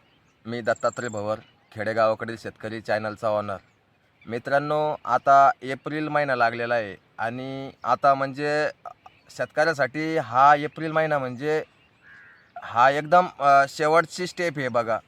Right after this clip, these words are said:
म्हणजे ज्या शेतकऱ्याला खूप पाणी असतं आणि, आणि जास्त असूनसुद्धा ह्या एप्रिल महिन्यामध्ये खूप पाणी कमी होऊन जातं. म्हणजे पंच्याहत्तर टक्के शेतकऱ्याला एप्रिल महिन्यामध्ये, एप्रिल आणि मेमध्ये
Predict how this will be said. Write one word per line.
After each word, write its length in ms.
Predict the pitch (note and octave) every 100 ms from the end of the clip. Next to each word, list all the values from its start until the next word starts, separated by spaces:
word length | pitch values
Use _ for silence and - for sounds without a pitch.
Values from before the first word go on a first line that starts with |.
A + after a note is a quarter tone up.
| _
म्हणजे 520 | A#2+ B2+ C3+ D#3 D#3+ - - A#2+
ज्या 140 | D#3 E3
शेतकऱ्याला 500 | D3 - D3 D#3 D#3 - _ _
खूप 180 | - E3+
पाणी 220 | E3+ E3+
असतं 340 | D#3+ D#3 - A#2 - _ _ _ -
आणि, 460 | B2+ D3+ D#3+ E3 D#3+ _ _ _ _ _ _ _ _ _ _
आणि 320 | - C3+ D#3 C#3+ - - B2
जास्त 280 | C3+ D#3 E3
असूनसुद्धा 680 | D#3 - F#3 E3+ D3 F3 E3 -
ह्या 160 | C#3+
एप्रिल 360 | D3+ D#3 E3 E3+
महिन्यामध्ये 580 | E3 D#3+ D3+ C#3+ C#3 B2+ _
खूप 160 | - E3+
पाणी 360 | E3+ D#3+ E3 D3+
कमी 280 | - D#3+ E3
होऊन 180 | C#3+
जातं. 300 | A2 G#2 A2 - _ _ _ -
म्हणजे 200 | C#3 D3
पंच्याहत्तर 560 | - E3+ F3+ E3+ - F3+
टक्के 300 | F3 - F3+
शेतकऱ्याला 600 | C#3+ - D3+ D#3+ D#3+ E3 E3 _
एप्रिल 400 | C3+ D3+ - E3+
महिन्यामध्ये, 580 | E3 E3 D3+ D3+ C#3 C#3
एप्रिल 300 | D3 D3+ D#3
आणि 200 | D3+ D#3+
मेमध्ये 560 | D#3 D#3+ D#3 C3+ D3